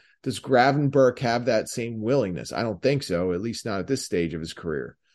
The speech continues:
Uh, what about Laimer next season? Yeah, I think Laimer could easily be a six. He's played the six, the eight, a little bit of outside back, which I don't really think he'll play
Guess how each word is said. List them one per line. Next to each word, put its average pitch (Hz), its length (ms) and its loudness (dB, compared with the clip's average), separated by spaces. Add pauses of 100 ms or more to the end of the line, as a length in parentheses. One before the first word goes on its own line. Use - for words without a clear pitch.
(320)
Uh, 76 380 -8 (500)
what 117 340 0
about 110 320 4
Laimer 113 400 0
next 160 260 0
season? 90 420 -10
Yeah, 139 340 2
I 110 100 0
think 156 240 -2
Laimer 107 600 0 (300)
could - 120 -10
easily 190 520 2
be 85 180 -4
a 69 60 -6
six. - 320 -6
He's 110 180 -6
played 127 260 -2
the 120 80 -4
six, - 380 0
the 123 200 2
eight, 110 320 4 (460)
a 110 60 -8
little 135 160 4
bit 123 180 4
of 110 120 2
outside 107 580 0
back, 98 340 -2
which 92 160 -4
I 95 100 2
don't 101 300 -6
really 95 240 -4
think 87 240 -8
he'll 85 140 -6
play 78 240 -8